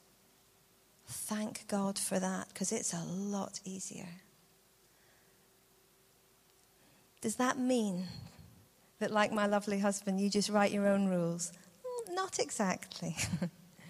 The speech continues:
What it means is that you can be part of God's team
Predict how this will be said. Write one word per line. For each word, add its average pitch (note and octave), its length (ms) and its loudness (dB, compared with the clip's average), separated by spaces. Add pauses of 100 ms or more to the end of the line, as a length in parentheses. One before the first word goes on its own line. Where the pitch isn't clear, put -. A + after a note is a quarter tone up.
(960)
What C#4 140 12
it C4+ 100 8
means A#3+ 540 6 (220)
is A#3 160 0
that G3+ 120 2
you B3+ 200 2
can B3+ 160 0
be A3 80 0
part A#3 400 -2
of A3 160 -4
God's G#3 400 -4
team G#3+ 480 -2